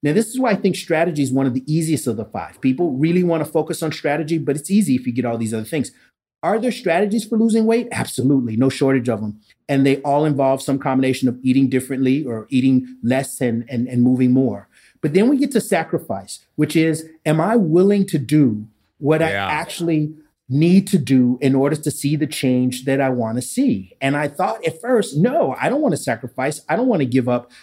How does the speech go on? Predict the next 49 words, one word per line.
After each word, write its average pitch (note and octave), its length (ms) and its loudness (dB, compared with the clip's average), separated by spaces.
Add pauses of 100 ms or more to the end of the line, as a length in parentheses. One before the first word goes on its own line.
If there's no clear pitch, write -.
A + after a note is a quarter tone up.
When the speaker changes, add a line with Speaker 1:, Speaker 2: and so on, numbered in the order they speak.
(120)
Speaker 1:
chocolate C#3 440 -2
chip C3+ 260 -4
cookies. C#3 520 0 (180)
I D3 140 0
don't E3 160 0
wanna D3 320 0
get D3 240 0
on C#3 180 0
a A#2+ 220 -6
treadmill C#3+ 560 0
and A#2+ 180 0
run C3+ 180 2
like B2+ 200 -2
a G#2+ 40 -10
hamster C3+ 520 -2
for C3+ 120 -6
forty-five C3+ 560 0
minutes B2+ 300 2
every B2+ 220 0
day. C3 380 -2 (200)
But G3 160 2
the G#3+ 80 2
whole A3 220 2
idea A3 320 0
is A3 100 -2
that F#3 180 -4
sacrifice - 680 -6
doesn't D#3 420 -2
involve C#3 460 0
as B2 120 -2
much B2 180 -2
sacrifice A#2 600 -6
as A2+ 120 -6
I A2 100 -4
thought. G#2+ 400 -10 (340)
Speaker 2:
Do C3+ 80 -10
you D#3 80 -4
wanna D#3 160 -4
meet D#3 300 -6
film D#3+ 300 -4
and C#3+ 180 -6
T D#3+ 220 -6
V D3+ 160 -2
legend D3 340 -2
Kristen D#3 340 -4
Bell? D3+ 240 0
She's C#3+ 220 -8
delivering C#3+ 440 0
matchas. C3+ 540 -4